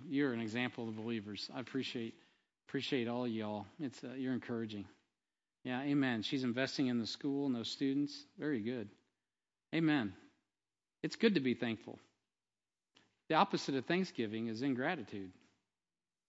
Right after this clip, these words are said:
We gotta get more Thanksgiving songs, James. I mean, that's important. All right.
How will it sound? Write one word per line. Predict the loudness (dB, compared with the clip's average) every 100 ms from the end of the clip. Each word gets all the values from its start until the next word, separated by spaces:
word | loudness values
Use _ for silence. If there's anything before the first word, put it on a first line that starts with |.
| _ _ _ -10
We | -2
gotta | 0 2
get | 0
more | -2
Thanksgiving | -2 -4 -2 -4 -4 -6
songs, | -6 -10 -10
James. | -10 -10 -10 -10
I |
mean, | -10 -8
that's | -10 -10
important. | -12 -10 -12 -12 -16 -20 -20 _ _ _ _ _ _ _ _ _ _ _ _ _ _ _ _ _ _ _ _ _ _ _ _ _ _ _ _ _ _ _ _ _ -10
All | -6
right. | -4 -4 -6